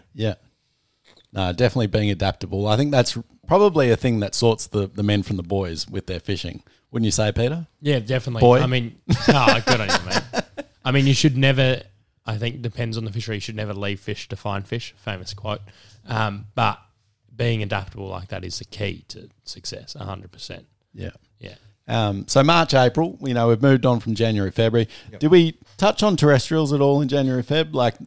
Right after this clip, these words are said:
Speaker 3: Yeah, so we, yeah, I said, like I say, uh, cicadas, hoppers, beetles, termites, and the thing that I've loved this season, I, and I've really enjoyed this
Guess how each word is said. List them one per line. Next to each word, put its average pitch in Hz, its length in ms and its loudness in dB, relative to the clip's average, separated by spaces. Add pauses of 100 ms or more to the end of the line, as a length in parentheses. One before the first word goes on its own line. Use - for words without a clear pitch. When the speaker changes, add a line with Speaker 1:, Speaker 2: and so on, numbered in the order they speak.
(160)
Speaker 3:
Yeah, 151 240 -2
so 135 180 -2
we, 131 340 -2 (280)
yeah, 113 280 -2
I 110 80 -8
said, 107 160 -8
like 104 200 -10
I - 20 -8
say, 104 260 -4
uh, 98 440 -4
cicadas, 113 840 -2 (440)
hoppers, 107 680 -2 (400)
beetles, 104 580 -2 (180)
termites, 107 400 -4
and 117 180 -10
the 104 60 -10
thing 127 220 -6
that 113 80 -6
I've 107 220 -6
loved 98 240 -8
this 101 120 -6
season, 110 320 -6
I, 131 100 0
and 113 300 -4
I've 117 260 -4
really 113 400 -4 (300)
enjoyed 104 380 -4
this 101 140 -6